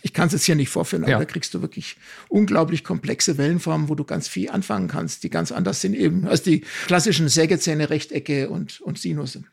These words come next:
Speaker 2: Mhm. So, und dann geht's von den Oszillatoren aus in eine Mixersektion und auch die ist ja speziell, weil es gibt Groups. Warum sind da Groups? Was haben die da zu
Speaker 1: Du hast,
Speaker 2: suchen?
Speaker 1: du hast zwei Gruppen.
Speaker 2: Mhm.
Speaker 1: Zwei Gruppen mit zwei F-, Filtern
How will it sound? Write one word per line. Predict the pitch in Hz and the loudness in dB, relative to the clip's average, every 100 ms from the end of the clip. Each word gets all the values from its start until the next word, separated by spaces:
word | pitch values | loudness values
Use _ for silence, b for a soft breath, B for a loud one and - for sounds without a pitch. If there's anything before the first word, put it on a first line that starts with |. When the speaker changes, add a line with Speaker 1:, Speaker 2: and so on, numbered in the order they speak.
| - | 2
Speaker 2:
Mhm. | 110 170 - _ _ _ _ _ _ _ - | 4 4 2 _ _ _ _ _ _ _ 0
So, | |
und | 113 | 4
dann | 101 | 6
geht's | 110 147 | 4 2
von | 139 | 2
den | 127 | 4
Oszillatoren | 127 - 110 - 143 170 | 2 2 0 2 2 2
aus | - 156 185 - | 4 2 2 0
in | - 117 | 2 4
eine | 117 104 | 4 6
Mixersektion | 101 151 - 147 113 - 123 143 | 6 4 4 2 2 0 2 4
und | 143 123 | 4 2
auch | 107 | 2
die | - 160 | 2 4
ist | 175 | 4
ja | 120 | 2
speziell, | - 127 - 117 151 | 0 0 2 2 2
weil | 131 117 135 156 b b b b b b | 2 2 2 0 b b b b b b
es | 123 - | 0 2
gibt | 113 - | 0 2
Groups. | - 120 196 151 - - - _ _ _ - | 6 8 8 6 0 -8 -10 _ _ _ 0
Warum | 107 143 156 | 2 4 6
sind | 147 | 4
da | - | 4
Groups? | - 120 175 - - - | 4 6 6 4 0 -2
Was | 110 | 2
haben | 131 135 | 2 4
die | |
da | 135 131 | 4 4
zu | 127 | 6
Speaker 1:
Du | |
hast, | - 104 | 6 6
Speaker 2:
suchen? | - - _ _ _ | 0 -6 _ _ _
Speaker 1:
du | - 156 | 0 2
hast | 185 - | 0 -2
zwei | - 165 175 | -2 2 2
Gruppen. | 165 139 135 117 | 2 0 2 4
Speaker 2:
Mhm. | 123 208 - - b b b _ b b b - | 6 6 2 -8 b b b _ b b b -4
Speaker 1:
Zwei | - 190 | 4 4
Gruppen | 202 214 214 196 | 6 4 6 6
mit | 196 185 | 6 4
zwei | - - - - 156 | -4 -4 4 6 6
F-, | 151 - | 6 0
Filtern | - 190 214 220 220 196 | 2 4 6 6 6 6